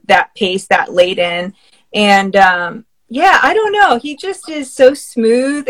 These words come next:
And the fact that he's done all these ultras too, and I don't know. I don't know. I just felt really confident in that he lives right outside of Houston. He's done that course, I mean, so many times. He says he knows every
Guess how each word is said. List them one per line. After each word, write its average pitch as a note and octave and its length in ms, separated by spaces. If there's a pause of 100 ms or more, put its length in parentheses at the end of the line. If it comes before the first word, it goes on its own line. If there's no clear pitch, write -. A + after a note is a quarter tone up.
And A#3+ 180
the - 80 (280)
fact G4+ 220
that - 80
he's D#4+ 120
done C4 220
all C#4 120
these B3 240
ultras A3 540
too, A#3 540
and G3 220 (680)
I D#4+ 80
don't G4+ 140
know. F4 240
I C4 140
don't F4 160
know. A#3+ 120
I G3 120
just D#4 160
felt E4+ 200
really D4 300
confident G3 680
in - 20
that G#3 200
he A#3+ 180
lives G#3+ 340
right F#3+ 160
outside F#3+ 340
of F3 60
Houston. E3+ 500
He's F#3+ 200
done F#3+ 280
that F3+ 220
course, - 580
I F#3+ 100
mean, E3+ 380 (800)
so B3 440
many G#3 200
times. E3 600
He G#3+ 100
says G3 260
he G3 160
knows F3+ 180
every F3 280